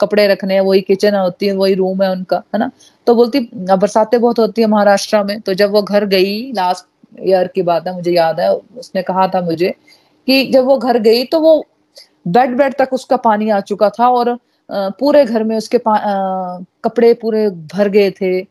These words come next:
और पूरे बर्तन, देखो क्या सिचुएशन होगी, उसका पूरा घर उसमें, अ, बह गया, है ना?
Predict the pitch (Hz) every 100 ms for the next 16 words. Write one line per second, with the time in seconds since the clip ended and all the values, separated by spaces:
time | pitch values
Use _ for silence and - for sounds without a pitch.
0 | _ _ _ _ - 190 175 175 170 170
1 | 220 214 170 190 190 202 190 185 - 196
2 | - 214 233 220 - 196 208 208 190 175
3 | 190 180 - 196 196 220 208 170 196 208
4 | 190 196 190 190 _ _ _ _ - 180
5 | 180 165 202 208 156 156 170 _ _ _
6 | _ _ _ _ _ _ _ - 208 240